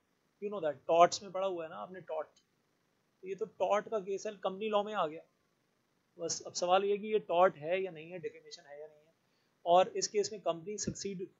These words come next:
करेगी या नहीं करेगी, ये आपसे पूछा गया है। और, अ, इंजंक्शन order मांग रहे हैं, stay order, कि ये जो video circulation कर दिए जगह जगह, इन सबको रोक दिया जाए, news channels के ऊपर ना दिखाया जाए। अब मान लो वो factory है, जैसे मारुति उद्योग limited गुड़गांव में, तो उसके बाहर ही,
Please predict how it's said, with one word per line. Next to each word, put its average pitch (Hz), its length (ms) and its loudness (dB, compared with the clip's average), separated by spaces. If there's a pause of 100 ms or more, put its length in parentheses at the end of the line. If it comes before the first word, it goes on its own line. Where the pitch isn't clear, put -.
करेगी 196 400 0
या 202 60 2
नहीं 175 180 -16
करेगी, 165 380 -8 (380)
ये 175 160 4
आपसे 156 280 2
पूछा 135 280 -10
गया 156 140 -12
है। - 80 -20 (540)
और, 160 140 0 (200)
अ, 175 400 4
इंजंक्शन 190 520 -6
order 190 240 0
मांग 180 260 -6
रहे 196 120 -8
हैं, 196 80 -10
stay 175 260 -4
order, 170 260 0
कि 170 360 -12
ये 170 60 -6
जो 175 140 -4
video 170 280 -4
circulation 165 480 -10
कर 170 120 -12
दिए 185 180 -4
जगह 170 200 -8
जगह, 175 160 -2
इन 175 160 -6
सबको - 260 -12
रोक 165 140 -8
दिया 170 180 -6
जाए, 185 200 -4 (340)
news 208 360 -4
channels 175 320 -8
के 185 100 -8
ऊपर 202 140 -14
ना 190 160 -6
दिखाया 135 240 -14
जाए। 143 140 -20 (400)
अब 190 80 -10
मान 208 180 -10
लो 214 120 -6
वो 214 80 -2
factory 202 400 -4
है, 202 100 -2
जैसे 190 200 -6
मारुति 180 480 -6
उद्योग 175 400 -6
limited 170 340 -18
गुड़गांव 165 400 -4
में, 160 100 -16
तो 175 80 -20
उसके 175 240 -14
बाहर 160 260 -4
ही, 185 100 -4